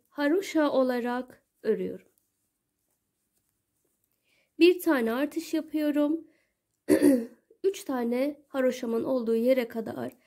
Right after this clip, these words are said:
düz örgü olarak örüyorum. Artık sayı olarak vermeyeceğim.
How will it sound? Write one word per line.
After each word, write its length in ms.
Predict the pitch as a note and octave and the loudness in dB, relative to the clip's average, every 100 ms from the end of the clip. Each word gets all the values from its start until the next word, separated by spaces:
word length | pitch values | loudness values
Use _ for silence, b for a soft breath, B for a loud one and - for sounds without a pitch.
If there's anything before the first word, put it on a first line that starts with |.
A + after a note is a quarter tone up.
| b b B3+ | b b 2
düz 300 | D#4 C#4 A#3 | 4 4 0
örgü 380 | A#3 A3 G#3+ | 0 0 -2
olarak 600 | C#4 A#3+ A3 A3+ B3 B3 - | -2 0 0 -2 -2 -4 -4
örüyorum. 300 | G#3+ G#3+ B3 | -4 -4 -4
Artık 260 | B3 A#3+ | -8 -10
sayı 240 | - A#3+ A3+ | -8 -4 -2
olarak 340 | A3 A#3 - | -2 -4 -6
vermeyeceğim. 800 | A3 G#3 G3+ G3 A3 A3+ D4 | -6 -4 -4 -6 -6 -2 -2